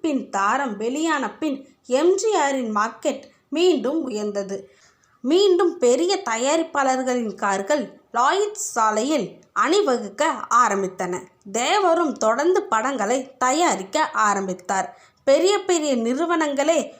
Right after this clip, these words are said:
மூக்கில் விரல் வைக்கும் அளவுக்கு பட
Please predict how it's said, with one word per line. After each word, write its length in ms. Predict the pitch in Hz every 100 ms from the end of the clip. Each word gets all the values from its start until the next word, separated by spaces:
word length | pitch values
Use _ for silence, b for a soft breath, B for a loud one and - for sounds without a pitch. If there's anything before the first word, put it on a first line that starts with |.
| B
மூக்கில் 580 | 247 302 370 370 403 285
விரல் 320 | 208 233 302
வைக்கும் 440 | 311 294 - 311 254
அளவுக்கு 540 | 233 233 277 - - 311 - B B -
பட 280 | 247 330